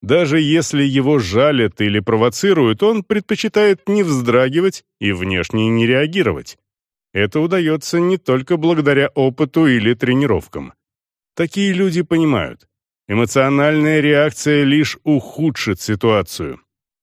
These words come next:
Журналисты только того и ждут, чтобы собеседник поскользнулся или разозлился, поэтому для успешного общения с прессой важно сохранять самообладание.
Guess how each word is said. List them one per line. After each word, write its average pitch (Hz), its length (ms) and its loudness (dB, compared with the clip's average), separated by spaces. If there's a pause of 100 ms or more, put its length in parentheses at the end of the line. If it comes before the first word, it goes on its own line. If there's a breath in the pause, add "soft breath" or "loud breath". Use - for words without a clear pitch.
(280)
Журналисты 131 720 0
только 147 320 -2
того 139 300 2
и 151 80 4
ждут, 123 420 0
чтобы 104 320 -2
собеседник 123 720 -2
поскользнулся 175 840 0
или 170 200 2
разозлился, 165 960 2 (320)
поэтому 120 460 0
для 127 180 2
успешного 127 640 0
общения 113 480 0
с - 80 -8
прессой 107 560 -4 (340)
важно 139 500 0
сохранять 147 680 0
самообладание. 87 1080 -4